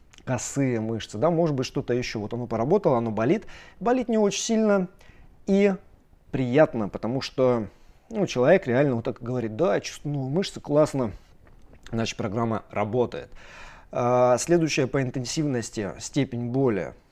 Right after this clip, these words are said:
это когда человек выполняет день ног или день рук, то есть он целенаправленно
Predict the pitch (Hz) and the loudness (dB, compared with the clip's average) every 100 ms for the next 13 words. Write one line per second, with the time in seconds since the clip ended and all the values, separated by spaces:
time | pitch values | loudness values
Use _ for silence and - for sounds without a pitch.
0 | _ - 143 - 131 120 135 113 85 - | _ -6 -4 0 0 2 4 4 0 -10
1 | - - - - 127 131 127 117 127 135 | -20 -20 -18 -4 0 0 0 0 0 2
2 | 117 120 135 127 117 131 - - - - | 0 -2 -2 -2 0 -2 -2 -14 -20 -10
3 | 131 123 123 113 113 208 - - - - | -6 -4 -2 -2 0 0 -2 -18 -20 -2
4 | 156 135 151 123 - 160 127 117 127 143 | -2 0 -4 -2 2 2 2 -2 2 4
5 | 123 107 101 90 76 | 4 0 -4 -6 -10